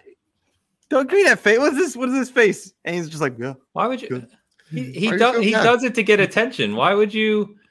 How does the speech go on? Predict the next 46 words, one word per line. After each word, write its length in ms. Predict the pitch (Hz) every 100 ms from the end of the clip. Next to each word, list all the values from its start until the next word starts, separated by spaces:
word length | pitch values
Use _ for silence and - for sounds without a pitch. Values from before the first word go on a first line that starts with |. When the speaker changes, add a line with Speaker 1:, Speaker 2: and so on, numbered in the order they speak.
| _ _ _ -
Speaker 2:
You 140 | 190
can't 280 | 208 262 247
do 160 | 202 214
something 320 | 208 196 165
to 60 | 143
get 120 | 139
attention, 560 | 120 165 180 - 113
and 160 | 131 131
then 100 | 143
when 100 | 147
you 100 | 143
get 200 | 151 139
bad 220 | 127 156 156
attention, 440 | - 120 110 107
say, 220 | - 110
"Oh, 280 | 113 104 82
uh, 340 | 90 95 90 92
why 200 | 104 131
am 80 |
I 80 | 139
getting 180 | 147 151
bad 200 | 156 175
attention?" 460 | 196 92 82 78 - _ -
It's 100 | -
not 120 | 127
how 80 | 156
it 40 |
Speaker 1:
Clearly, 80 | 135
Speaker 2:
works. 160 | 127 143
Speaker 1:
you've 100 | 123
not, 320 | 123 120 - _
you've 200 | 120 117
not 220 | 117 104 -
followed 280 | 98 92
Jason 320 | 90 87 92 92
Schreier, 380 | 76 69 101 - -
'cause 100 | 101
that's 160 | 98
exactly 640 | 92 95 95 87 - - -
what 120 | -
happens. 220 | 110 -
Speaker 2:
Yeah, 120 | 202 - 104
but 100 | 139
Speaker 1:
<laughs> 0 |
Speaker 2:
that 160 | 175 190
dude's, 280 | 180 143